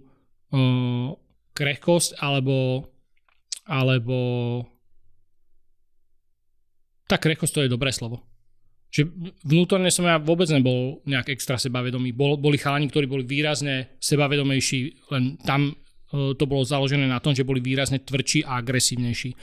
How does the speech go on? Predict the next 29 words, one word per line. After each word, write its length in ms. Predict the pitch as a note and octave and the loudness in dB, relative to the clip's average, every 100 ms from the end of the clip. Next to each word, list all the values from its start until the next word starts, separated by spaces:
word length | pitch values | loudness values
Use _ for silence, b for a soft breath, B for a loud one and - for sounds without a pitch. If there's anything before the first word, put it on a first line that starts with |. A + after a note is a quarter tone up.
| B B D3+ C3+ - | B B -2 -2 -2
Agresivita 680 | C#3 D#3 D3+ D3 D3 D3 D3 B B | 0 2 2 0 2 0 0 B B
tohto 300 | - E3 - | 0 0 0
typu 460 | - C#3+ D#3 F#3+ F#3+ B B | 0 0 4 4 2 B B
nikdy 260 | D3+ D3+ D3+ | -4 -2 -2
nebola 600 | D3 D3 D3+ C#3+ C#3 D3+ - | -2 0 0 0 0 -4 -8
zrovna 380 | C#3+ C#3+ C#3+ D3 | -4 -4 -2 -2
môj 160 | D3 | -2
farplán. 540 | C#3+ C#3+ A#2+ D3+ D3 F#3 | 0 -2 0 2 4 2
E, 40 | - b b b b b b | 0 b b b b b b
akože 800 | E3+ C#3 C3+ C#3 C3 C#3+ C#3 A#2+ | -2 0 2 2 2 2 -2 -6
viem 160 | - D3+ | 0 2
sa 140 | - | 2
kedykoľvek 460 | D3+ D#3+ E3 D#3+ C#3+ | 2 2 4 4 4
rozčuliť, 460 | C#3+ - - F3 F3 | 4 4 4 6 6
ale 160 | D3 | 4
u 20 | D3+ | 4
mňa 140 | E3+ | 4
tá 140 | E3 D3+ | 2 2
fuse, 420 | D3+ D#3 F3 - - | 4 4 4 2 -2
aj, 160 | C#3+ C#3+ - | -4 -4 -6
aj 120 | D3 | -4
keď 140 | - C#3 | -2 -2
je, 100 | C#3+ C#3+ | -2 -2
povedzme, 300 | D3 D3 C#3+ | -2 0 -2
že 80 | |
krátka, 500 | C3 B2+ A#2 - F#3+ - b | -2 -6 -4 0 0 0 b
tak 180 | D#3 C#3+ | -2 0
je 80 | |
to 120 | C3+ | 0